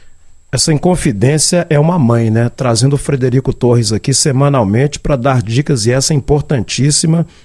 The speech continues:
De repente, né, vou usar uma expressão popular aqui, você tá vendo a avó pela greta, é, tá com a corda no pescoço, o Fred vem com essa solução que pode fazer uma diferença, é, substancial na sua vida. E seguindo,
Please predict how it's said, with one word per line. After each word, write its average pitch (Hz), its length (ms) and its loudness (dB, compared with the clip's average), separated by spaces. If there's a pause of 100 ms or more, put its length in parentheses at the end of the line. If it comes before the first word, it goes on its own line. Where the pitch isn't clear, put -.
(140)
De 113 80 0
repente, 151 520 -2
né, 143 280 0
vou 113 180 0
usar 120 160 2
uma 131 80 0
expressão 127 400 -2
popular 117 380 0
aqui, 107 180 -4
você 104 260 -2
tá 131 140 -2
vendo 127 240 0
a - 20 2
avó 107 220 0
pela 120 240 0
greta, 143 540 0 (580)
é, 120 540 2 (100)
tá 151 120 -2
com - 80 0
a 143 60 0
corda 156 340 0
no 151 80 0
pescoço, 147 600 0
o - 20 -2
Fred 151 340 -2
vem 156 140 0
com 170 80 -2
essa 160 160 -2
solução 165 480 0
que 165 80 -18
pode 196 180 -2
fazer 185 180 0
uma 196 100 0
diferença, 190 680 0 (680)
é, 143 300 2
substancial 175 1040 0 (260)
na 151 140 2
sua 160 300 2
vida. 101 460 0 (800)
E 170 360 4
seguindo, 156 960 2